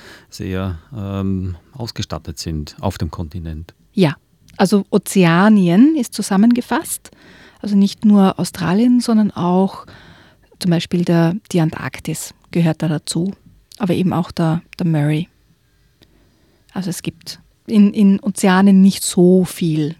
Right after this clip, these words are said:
Speaker 2: zu berichten, wie zum Beispiel über, ähm, Nordamerika oder auch Europa vor allem.
Speaker 1: Was mich fasziniert an den Weltmeeren ist zum Beispiel, das habe ich auch erst vor kurzem erfahren, dass es ja auch Meeresströmungen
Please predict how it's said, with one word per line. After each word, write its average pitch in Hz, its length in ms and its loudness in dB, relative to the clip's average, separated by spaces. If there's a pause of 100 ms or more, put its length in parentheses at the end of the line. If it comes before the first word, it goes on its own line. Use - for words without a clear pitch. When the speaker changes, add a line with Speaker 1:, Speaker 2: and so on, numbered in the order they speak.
(360)
Speaker 2:
zu - 140 -14
berichten, 165 480 -6
wie 190 80 -4
zum 156 160 -6
Beispiel - 440 -10
über, 139 260 -6 (800)
ähm, 170 600 -2 (400)
Nordamerika 165 880 2
oder 90 300 -6
auch 170 240 -2
Europa 190 400 2
vor - 180 -10
allem. 156 280 -4 (420)
Speaker 1:
Was 113 320 -4
mich 131 200 -2
fasziniert 131 680 0
an 113 100 0
den 95 320 0 (140)
Weltmeeren 101 880 -4
ist 107 260 -10
zum 92 140 -10
Beispiel, 90 380 -10
das 113 160 -10
habe 90 160 -8
ich 82 80 -12
auch 98 160 -12
erst 110 220 -8
vor 104 120 -16
kurzem 101 400 -8
erfahren, 90 600 -6
dass 87 160 -10
es 87 100 -12
ja 92 140 -6
auch 92 180 -6
Meeresströmungen 92 1300 -2